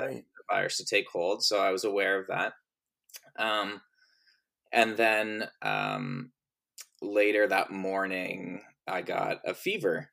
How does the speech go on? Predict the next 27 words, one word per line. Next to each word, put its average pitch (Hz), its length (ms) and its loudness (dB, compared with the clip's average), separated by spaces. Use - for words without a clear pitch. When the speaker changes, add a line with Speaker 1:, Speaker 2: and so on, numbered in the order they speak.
Speaker 2:
and 87 160 -6
some 95 200 -4
aches 98 360 0
and 92 100 -8
chills. 104 800 2
And, 90 480 -4
uh, 87 440 2
that's 107 240 2
when 110 100 2
I 92 220 2
started 170 320 6
to 147 60 -2
get 120 140 6
a 107 60 4
little 110 220 4
concerned. 95 720 -4
Um, 92 380 -2
I 98 100 2
don't 104 240 -4
typically 98 960 0
get - 220 4
the 98 80 -4
flu. 90 600 2
I 92 80 4
don't 92 120 0
know 80 220 -2
if - 80 -20